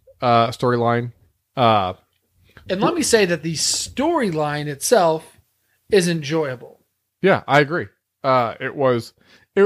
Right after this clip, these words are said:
Speaker 1: it's weird. Like, it has this, like, weird blend, like, where it's, like, lighthearted and good enough for, like, any kid, but, like, also, like, some really, like, dark, like, violent moments as well, too, that, like, you don't see coming.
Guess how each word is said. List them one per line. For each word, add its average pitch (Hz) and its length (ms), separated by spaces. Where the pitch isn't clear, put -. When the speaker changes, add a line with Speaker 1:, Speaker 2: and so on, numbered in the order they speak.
Speaker 1:
it's 175 200
weird. 151 260
Like, 123 160
it - 80
has 185 120
this, 233 80
like, 180 160
weird 156 160
blend, 143 220
like, 139 200
where 131 160
it's, 123 100
like, 123 140
lighthearted 139 640
and 123 80
good 131 120
enough 135 120
for, 139 80
like, 120 140
any 123 140
kid, 135 280
but, - 120
like, 135 220
also, - 280
like, 143 140
some 131 200
really, 139 160
like, 117 300
dark, 127 280
like, 117 200
violent 117 300
moments 104 300
as 104 100
well, 110 240
too, 104 300
that, 104 120
like, 110 160
you 113 80
don't 107 160
see 98 120
coming. 101 440